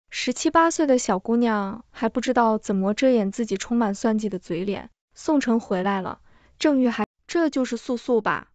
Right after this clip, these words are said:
老光棍刘存银看见我们走到门口，立马走到胡翠面前，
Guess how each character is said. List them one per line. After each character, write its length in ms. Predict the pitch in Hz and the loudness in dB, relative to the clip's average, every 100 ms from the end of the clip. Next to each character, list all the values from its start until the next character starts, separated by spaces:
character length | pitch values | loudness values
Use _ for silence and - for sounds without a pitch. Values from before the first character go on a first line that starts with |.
| _ _ _ | _ _ _
老 180 | 226 208 | 0 4
光 200 | 285 311 | 4 4
棍 200 | 320 262 | 4 4
刘 160 | 240 | 4
存 260 | 262 254 262 | 2 0 2
银 380 | 240 214 214 247 _ | 2 2 0 -2 _
看 180 | - 262 | -2 2
见 160 | 240 | 2
我 60 | 208 | 2
们 180 | 185 214 | 0 0
走 140 | 202 | 0
到 120 | 208 | 0
门 220 | 208 202 262 | 0 0 -4
口， 340 | - 170 - _ - _ | -2 -4 -4 _ -20 _
立 140 | 339 | 0
马 200 | 262 220 | 2 0
走 160 | 214 190 | 0 0
到 160 | 202 | 0
胡 200 | 208 - | -2 -6
翠 200 | 214 302 | -2 0
面 220 | 247 226 196 | 2 0 -2
前， 340 | - - 226 | -6 -10 -12